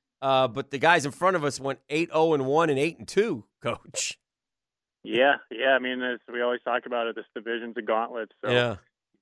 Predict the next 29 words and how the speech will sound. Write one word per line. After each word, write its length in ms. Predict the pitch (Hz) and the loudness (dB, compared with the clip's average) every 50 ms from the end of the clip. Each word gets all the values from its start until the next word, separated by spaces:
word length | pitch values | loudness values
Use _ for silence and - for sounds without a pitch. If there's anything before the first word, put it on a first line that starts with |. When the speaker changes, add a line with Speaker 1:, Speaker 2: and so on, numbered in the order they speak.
| _ _ _ - | _ _ _ -12
Speaker 2:
you 220 | 127 120 123 127 | -10 -6 -6 -4
gotta 240 | 117 131 127 123 123 | 0 0 2 2 0
be 120 | 120 123 117 | 0 -4 -6
clicking 400 | - - 123 120 113 - 120 113 | -6 -4 -4 -4 -4 -6 -8 -8
on 120 | 117 117 | -6 -6
all 180 | 117 113 113 113 - | -4 -6 -6 -6 -6
cylinders 460 | - 120 117 117 117 117 117 113 110 | -8 -8 -6 -6 -6 -4 -6 -6 -6
at 80 | 113 107 | -6 -4
all 140 | 113 113 110 | -4 -4 -4
times. 320 | - 120 120 120 113 110 - _ _ _ _ _ _ _ _ _ _ _ _ _ _ _ _ | -2 -4 -4 -4 -6 -8 -14 _ _ _ _ _ _ _ _ _ _ _ _ _ _ _ _
Speaker 1:
And 140 | 135 135 156 | -2 -2 0
you 140 | 208 240 254 | 0 0 0
said 440 | - - - 214 190 175 156 131 | 2 4 4 6 6 6 4 2
the 100 | 127 143 | 0 -2
top, 560 | 135 - - - - 190 220 220 220 220 214 _ - - | -2 -2 -8 -8 -4 0 2 2 2 0 -2 _ -16 -10
again, 320 | - 151 120 160 156 151 147 | -8 -6 0 2 2 2 2
you, 200 | 156 160 160 - | 0 -2 -4 -8
uh, 320 | - 135 151 147 139 135 | -4 0 2 2 2 2
top 340 | 127 - - 180 180 - - | 0 -2 0 0 0 0 -2
four 540 | - - - - 180 190 208 233 247 240 202 | -12 -18 -4 0 2 4 6 6 4 4 2
make 200 | 214 214 226 220 | 0 -2 -2 -2
the 60 | 233 | -4
playoffs 360 | 190 - 226 226 233 226 214 - | -4 -2 0 2 2 2 2 0
from 140 | - 220 | -4 -6
the 60 | 220 208 | -4 -4
division? 440 | 214 208 226 240 226 240 240 226 - _ _ _ _ _ _ _ _ _ _ _ _ _ _ _ | 0 2 2 0 0 -2 -8 -12 -12 _ _ _ _ _ _ _ _ _ _ _ _ _ _ _
Speaker 2:
Yeah, 320 | 127 120 123 110 104 101 | 0 4 4 6 6 6
that's 160 | 98 101 101 - - | 4 2 -2 -4 -4
correct. 260 | 113 101 101 101 - | -4 -4 -4 -4 -8